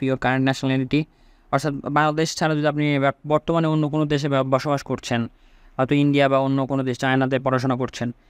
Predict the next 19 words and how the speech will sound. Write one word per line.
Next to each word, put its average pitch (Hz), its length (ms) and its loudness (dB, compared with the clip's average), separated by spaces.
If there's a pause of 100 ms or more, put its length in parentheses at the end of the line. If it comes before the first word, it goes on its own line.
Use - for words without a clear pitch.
(140)
সেক্ষেত্রে 156 340 0
এটা 147 140 2
আপনার 139 200 2
ইয়ে 135 100 2
করতে, 139 420 -4
আহ, 117 420 -2
এখানে 127 380 -2
অপশনটি 135 320 -2
রয়েছে। 139 340 0 (320)
তো 147 120 -2
বাংলাদেশ 143 380 0
হলে 156 120 2
আপনি 151 200 0
no 147 120 2
দিবেন। 151 280 2 (1300)
আর 135 500 0
তারপর 143 340 0
your 143 180 2
family, 143 580 0